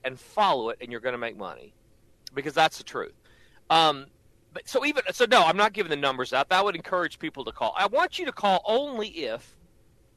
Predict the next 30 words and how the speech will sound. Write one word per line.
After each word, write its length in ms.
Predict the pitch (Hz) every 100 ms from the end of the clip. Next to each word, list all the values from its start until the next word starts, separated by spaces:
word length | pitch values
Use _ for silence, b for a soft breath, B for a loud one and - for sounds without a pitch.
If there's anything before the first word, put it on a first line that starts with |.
| _ _ _
you 100 | 170
wanna 200 | 208 214
sign 240 | 196 214 208
up 60 | -
for 40 |
the 80 | 175
Elite 280 | 156 160 -
Package. 580 | 117 92 107 - - _ _ _ _
Call, 360 | - 117 113 160 _ _ _ - _ _ -
because 300 | 135 160 143
that 200 | 165 170
does 240 | 165 165
require 360 | 147 - 151 143
more 180 | 147 143
information. 640 | 139 127 127 123 - 123
I 80 | 131
can 160 | -
text 400 | 127 143 139 -
it 80 | 123
or 60 | 120
email 320 | 127 120 123
it, 20 |
and 80 | 131
I 80 | 110
do 140 | 127
that 140 | 120 113
all 120 | 107
the 80 | 101
time. 380 | - 135 104
But, 180 | 107 107